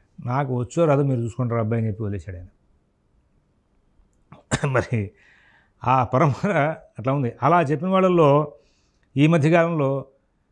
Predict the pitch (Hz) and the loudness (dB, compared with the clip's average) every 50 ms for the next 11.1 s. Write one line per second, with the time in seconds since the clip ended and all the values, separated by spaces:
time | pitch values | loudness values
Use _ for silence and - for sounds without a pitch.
0 | _ _ _ _ _ - 139 143 139 135 139 156 175 185 196 214 208 190 156 - | _ _ _ _ _ -10 -6 -4 -2 0 0 2 4 4 4 4 2 0 -2 -4
1 | 196 135 165 165 165 170 170 156 165 - 170 170 170 165 170 151 - - 143 147 | -4 0 2 2 2 0 -2 -4 -2 -2 -2 0 0 -2 -6 -8 -6 -4 -2 0
2 | 151 156 165 175 160 147 135 135 143 160 147 131 143 151 135 - 151 156 151 143 | 2 2 2 2 2 2 4 4 4 4 2 2 2 2 2 2 0 2 2 4
3 | 120 113 123 127 - - _ _ _ _ _ _ _ _ _ _ _ _ _ - | 2 2 0 -2 -8 -14 _ _ _ _ _ _ _ _ _ _ _ _ _ -4
4 | 123 123 127 123 120 113 110 101 98 98 98 - _ _ _ _ _ _ - 123 | 0 2 2 4 4 2 2 0 -2 -6 -10 -18 _ _ _ _ _ _ -4 -2
5 | 139 151 156 156 156 143 139 139 135 127 143 139 127 104 123 127 123 127 131 131 | 2 2 4 4 4 4 2 2 2 2 2 2 0 0 -2 0 2 2 2 2
6 | 139 139 135 127 131 139 127 117 127 135 131 127 127 123 123 117 113 113 110 107 | 0 0 0 2 2 2 2 2 2 2 2 2 2 2 2 0 0 0 0 -2
7 | 101 98 98 107 - _ _ _ _ _ _ _ _ _ _ - 113 120 131 131 | -2 -4 -6 -10 -14 _ _ _ _ _ _ _ _ _ _ -6 -4 -2 0 2
8 | 135 135 131 127 127 120 110 - 117 113 120 117 101 - 113 117 110 117 127 123 | 2 2 2 2 2 0 -2 -2 -2 -2 -2 -2 -2 -4 -6 -6 -4 -4 -4 -4
9 | 107 113 117 110 107 101 104 101 90 - _ - _ _ _ _ _ _ _ - | -2 -2 -2 -2 -2 -4 -4 -6 -6 -8 _ -20 _ _ _ _ _ _ _ -18
10 | - - 131 135 135 117 127 127 135 123 113 117 117 101 110 107 98 - 101 98 | -8 -6 -4 -2 -2 -2 0 0 0 0 0 0 0 2 0 -2 -2 -4 -8 -12
11 | 95 | -12